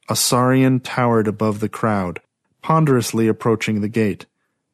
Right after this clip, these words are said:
It could not, Schaefer thought, get a whole lot worse. The alien armor was an Ekcha'a military vehicle,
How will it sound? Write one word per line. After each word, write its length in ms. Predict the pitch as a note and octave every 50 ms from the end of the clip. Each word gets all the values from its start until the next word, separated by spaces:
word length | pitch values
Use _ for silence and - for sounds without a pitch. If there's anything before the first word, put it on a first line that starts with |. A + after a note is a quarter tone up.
| _ _ _ _ _ _ _ _ _ _ _ - -
It 400 | - - C3 D3 D#3 D#3 D#3 -
could 240 | - - C#3+ B2+ B2+
not, 540 | B2+ B2+ B2 G2 D#2+ - - - - - - - - -
Schaefer 400 | - - G#2 G2 F2 - G2 F2+
thought, 400 | - - F#2 F2 E2 - - - - A#2+
get 220 | A#2 B2 A#2 G#2
a 100 | G#2 G2
whole 340 | - - - A#2 G#2 F#2 F2+
lot 300 | F2+ F2 E2 - - -
worse. 460 | A2 G2+ F2+ E2+ - - - - - _ _ _ _ _ _ _ _ _ _ _ _ _ _ _ _ _ _ _ _ _ B2+
The 180 | C3+ C#3 B2
alien 380 | C#3 C#3+ D3 D#3 D#3 D#3 D#3 C#3+
armor 360 | - C3 B2+ B2 B2 B2 A#2+
was 220 | A#2 A#2 A2 G#2
an 120 | A2+ A2+ -
Ekcha'a 600 | - - - - - - - - - - C3+ C3
military 680 | B2 A#2+ B2 C3 C3+ C#3 C3 - - C3+ C3 C3 C3
vehicle, 600 | B2+ A#2+ A2+ A2 A2 G2+ - - G2 F2 F2+ -